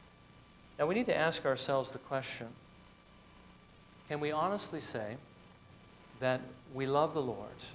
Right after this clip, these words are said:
and are looking forward to spending an eternity with God if we have difficulty even spending one day a week with Him? I do think that the Sabbath, uh, the fourth commandment, which,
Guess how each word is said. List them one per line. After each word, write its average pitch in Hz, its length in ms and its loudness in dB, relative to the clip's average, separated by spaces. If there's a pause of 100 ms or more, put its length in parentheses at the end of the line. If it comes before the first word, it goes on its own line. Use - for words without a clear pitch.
(880)
and 135 220 0
are 147 180 2
looking 151 360 -4
forward 175 600 2
to 143 60 -8
spending 165 840 -4
an 131 80 -6
eternity 131 640 -6
with 151 380 -4 (120)
God 135 420 2 (1200)
if 170 260 4 (120)
we 160 140 0
have 175 300 0
difficulty 175 800 2
even 208 280 -2
spending 190 520 -4 (120)
one 196 280 2
day 170 380 6
a 151 60 2
week 165 400 0
with 131 160 0
Him? 135 160 -2
I 147 60 -2
do 220 120 -2
think 170 300 -2
that 139 140 2 (140)
the 123 60 -10
Sabbath, 131 540 0 (800)
uh, 120 80 -8
the 123 80 -10
fourth 175 380 6
commandment, 139 440 0
which, 127 320 -8